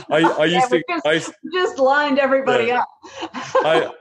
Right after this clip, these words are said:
Speaker 1: I, I actually like that a lot more. I, I used to call them anals and fluffies.
Speaker 2: <laughs>
Speaker 1: So your fluffies
Speaker 2: Okay,
Speaker 1: are your
Speaker 2: right.
Speaker 1: curly ones that all of that, and your, and your anals just love everything, box ticked. And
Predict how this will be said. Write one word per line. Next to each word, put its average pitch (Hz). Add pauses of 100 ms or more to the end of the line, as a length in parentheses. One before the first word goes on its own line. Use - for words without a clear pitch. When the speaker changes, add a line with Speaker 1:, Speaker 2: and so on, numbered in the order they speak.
(760)
Speaker 1:
I, 160
I 160
actually 175
like 165
that 156
a 147
lot 135
more. 131
I, 143
I 135
used 143
to 151
call 139
them 123
anals 120
and 113
fluffies. 113 (640)
Speaker 2:
<laughs> - (440)
Speaker 1:
So 147
your 143
fluffies 156
Speaker 2:
Okay, 147
Speaker 1:
are 143
your 135
Speaker 2:
right. -
Speaker 1:
curly 131
ones 120
that 117 (420)
all 131
of 120
that, 120
and 127
your, 127
and 123
your 123
anals 120
just 120
love 120
everything, 113
box 120
ticked. 127
And 110